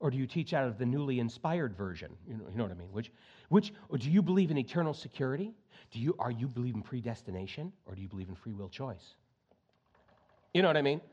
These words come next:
Which one is it? Which one is it? <laughs> You know,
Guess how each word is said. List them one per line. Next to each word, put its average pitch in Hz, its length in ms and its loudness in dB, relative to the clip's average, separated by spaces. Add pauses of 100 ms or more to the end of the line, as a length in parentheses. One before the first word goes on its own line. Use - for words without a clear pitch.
(400)
Which 247 240 8
one 226 160 10
is 277 160 4
it? 165 160 -2 (220)
Which 202 220 -2
one 190 140 2
is 220 160 0
it? - 140 -12 (760)
<laughs> - 220 0 (340)
You 180 100 6
know, 175 100 2